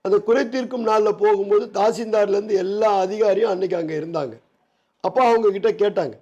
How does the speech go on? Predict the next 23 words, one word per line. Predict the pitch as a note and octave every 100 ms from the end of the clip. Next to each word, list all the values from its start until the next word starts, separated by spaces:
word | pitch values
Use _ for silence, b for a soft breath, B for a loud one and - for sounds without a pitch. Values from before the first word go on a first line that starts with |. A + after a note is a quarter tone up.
| _ _ _ _ _ _ -
"இவங்களுக்கு | A#3 C4 A#3+ G3+
ஏன் | A#3 C#4+ C#4
இந்த | B3 G#3
வசதியை | G3 A3 A#3 A3+
நீங்க | G#3+ G#3 G3
செஞ்சு | F3+ F#3 G3
தரல?" | F3+ D3+ D3 D3+
அப்படின்னு. | B2 A#2+ G#2 _ _ _ _ _ _ _ _ _ _ _ -
"இந்த | F#3+ G3+
வசதியை | G#3 A3 C#4 C#4
உங்களால | A#3 A3 A3 A3+ A3+ G#3
ஏன் | A3
செஞ்சு | G3 F#3+
கொடுக்க | G3 F3 E3+
முடியல? | E3 D#3+ G#3 A#3
இவங்க | G#3 G3+ G3+
இத்தனை | F#3 G3+ F#3
வருஷமா, | F3 A3 A3
இத்தனை | F#3+ G3+ F3+
ஆண்டு | E3+
காலமா | E3+ G3+ G#3
அங்க | F#3+ E3+ D3+
வசிக்கிறாங்க. | - F3 E3+ C3+ D3+ A3